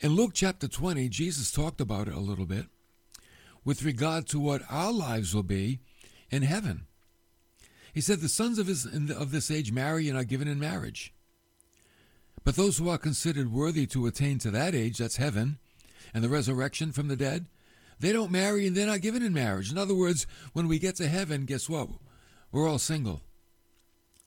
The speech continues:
They cannot even die anymore, Jesus said, because they're like the angels,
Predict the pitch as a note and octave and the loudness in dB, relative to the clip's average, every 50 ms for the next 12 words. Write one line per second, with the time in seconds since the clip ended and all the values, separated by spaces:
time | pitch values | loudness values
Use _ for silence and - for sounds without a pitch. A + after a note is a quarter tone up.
0 | _ _ _ _ - - D#3+ E3 - F#3 F#3+ F#3+ F#3 F#3+ F#3 G3 F#3 F3+ F#3 D3+ | _ _ _ _ -2 0 0 2 4 4 4 4 4 2 2 2 2 2 0 0
1 | D#3 D#3+ F3 G#3 A#3 G#3+ F#3 D3+ C3+ A#2 G#2+ G#2+ F#2+ E2 F#2+ F2 D2+ F2+ E2+ - | 2 2 2 2 4 4 4 4 4 4 4 4 2 0 0 -2 -2 -2 -4 -2
2 | - D2+ A1+ G1+ - - - - - - - - - - - - - - - - | -2 -4 -4 -4 -6 -10 -12 -18 -20 -20 -20 -20 -20 -20 -20 -20 -20 -12 -6 -4
3 | C3+ - - C3+ C3 C#3 C3 A#2 - - - - _ - B2 C3+ D3 C3+ A#2+ A2 | -2 0 0 0 0 0 -2 -4 -6 -10 -14 -20 _ -2 0 2 2 4 4 2
4 | G#2 G#2+ - - - - - - - - G#2 B2+ C#3 D3+ E3+ F3+ F#3+ D#3 G#2+ G2 | 2 0 -2 -6 -14 -20 -20 -20 -10 -4 -2 0 0 2 2 2 2 0 0 -2
5 | - - - - - - - - | -4 -6 -8 -10 -10 -12 -12 -14